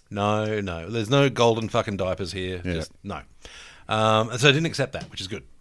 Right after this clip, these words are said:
Speaker 1: Uh, second highlight, um, randomly, you know how they have, uh, past players present Guernseys to
Speaker 2: Yes.
Speaker 1: debutantes, whatever?
Speaker 2: Yes.
Speaker 1: North had eleven debutantes last year. We might top that this year.
Speaker 2: <laughs>
Speaker 1: So, uh,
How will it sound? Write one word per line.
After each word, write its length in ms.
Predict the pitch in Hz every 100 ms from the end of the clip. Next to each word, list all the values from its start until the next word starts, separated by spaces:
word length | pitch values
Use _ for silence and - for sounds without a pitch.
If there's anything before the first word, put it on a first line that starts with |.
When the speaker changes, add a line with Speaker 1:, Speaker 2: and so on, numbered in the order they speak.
| - - - _
Speaker 1:
Uh, 460 | 113 110 110 110 120
second 260 | - 185 135
highlight, 380 | 120 123 135 - _ -
um, 460 | 123 120 117 113 - _ _ -
randomly, 600 | 117 160 208 185 107 98
you 140 | 165 190
know 80 | 208
how 260 | 185 165
they 240 | 139 131 117
have, 360 | 117 113 98
uh, 240 | 98 98 95
past 360 | - 113 104
players 540 | - 98 92 80 - - _
present 340 | - 95 92 80
Guernseys 480 | 98 92 87 82 -
to 220 | 92 82 85
Speaker 2:
Yes. 240 | 95 85
Speaker 1:
debutantes, 320 | 110 98 90 90
whatever? 200 | 82 82 98
Speaker 2:
Yes. 320 | 98 - - - 160
Speaker 1:
North 460 | 165 202 220 208 -
had 160 | 147 120
eleven 260 | 127 127
debutantes 420 | 117 107 113 101 104 -
last 320 | 104 98 -
year. 120 | 117
We 80 | 120
might 220 | 131 123
top 180 | 143 135
that 140 | 107
this 160 | 90 -
year. 180 | 107 - 131 104
Speaker 2:
<laughs> 220 | 147 -
Speaker 1:
So, 360 | - 113 107 110
uh, 160 | 110